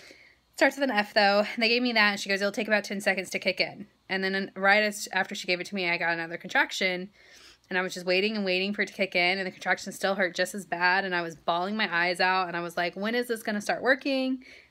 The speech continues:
And she was like, "It's, you, you," she was like, "It's not working yet?" And I was like, "No." And she was like, "Okay, well, for, it doesn't work for some people. You just may have,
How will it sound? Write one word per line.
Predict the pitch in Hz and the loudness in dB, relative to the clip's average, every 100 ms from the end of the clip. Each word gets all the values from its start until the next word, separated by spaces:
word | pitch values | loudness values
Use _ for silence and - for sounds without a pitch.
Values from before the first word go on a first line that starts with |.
| _ | _
And | 208 | -12
she | - 202 | -6 -4
was | 190 | 0
like, | 190 | 0
"It's, | 196 202 | -2 -4
you, | 208 | -2
you," | 202 - 202 202 196 | -2 -2 -2 -2 -4
she | - 214 | -6 0
was | |
like, | 202 190 | 0 0
"It's | 190 | 0
not | 185 | 0
working | 190 214 302 | 0 0 2
yet?" | 339 349 | 4 4
And | 208 | 2
I | 196 | -2
was | 190 | 0
like, | 185 | 0
"No." | 190 226 285 277 277 269 | 2 4 4 4 2 2
And | 233 202 | 0 -2
she | - 220 | -4 -4
was | 196 | -2
like, | 196 190 | 0 0
"Okay, | 208 214 233 220 | -2 -2 -2 -2
well, | 208 | -2
for, | 208 - 202 | -4 -4 -2
it | 208 | 0
doesn't | 214 226 240 | 0 0 -2
work | 233 | -4
for | - | -4
some | 220 220 214 | -2 -2 -2
people. | 208 202 196 | -4 0 2
You | 196 190 | 0 -4
just | 190 196 202 | -6 -8 -6
may | 202 190 | -4 -2
have, | 185 175 175 | 0 0 -2